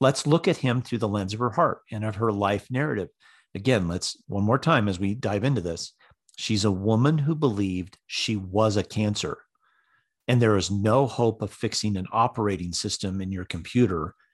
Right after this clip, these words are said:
that has been wholly compromised. No chemo can attack the whole of you without killing you, right? If the cancer is all of you, chemotherapy would just kill you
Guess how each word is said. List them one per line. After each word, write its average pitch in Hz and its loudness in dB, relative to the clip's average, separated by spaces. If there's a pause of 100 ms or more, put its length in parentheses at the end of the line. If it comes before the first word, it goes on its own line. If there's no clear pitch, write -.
(240)
that 98 2
has 101 0
been 98 0
wholly 127 4
compromised. 120 -2 (440)
No 110 4
chemo 131 4
can 110 0
attack 107 0
the - -2
whole 135 0
of 110 -2
you 95 -6
without 104 0
killing 151 0
you, 76 -10
right? 123 -2 (920)
If 110 -2
the 120 -10
cancer 143 2
is 110 0
all 127 4
of 104 0
you, 113 0 (720)
chemotherapy 143 4
would 117 0
just 127 0
kill 185 0
you 104 -2